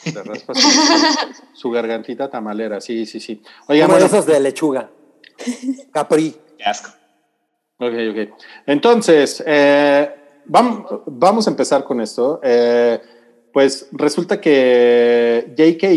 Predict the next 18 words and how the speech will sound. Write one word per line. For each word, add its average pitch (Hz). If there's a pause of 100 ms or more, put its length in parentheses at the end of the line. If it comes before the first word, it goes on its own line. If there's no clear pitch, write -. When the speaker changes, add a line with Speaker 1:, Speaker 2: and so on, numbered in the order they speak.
(160)
Speaker 1:
Rowling, 160 (220)
eh, 117
pues -
se -
me-, 127
se 120
metió 127
en 175
un 190
pedote 151 (920)
por, 127
por 127
andar, 156
por 135
andar 160
poniendo 175
un 160
tweet 151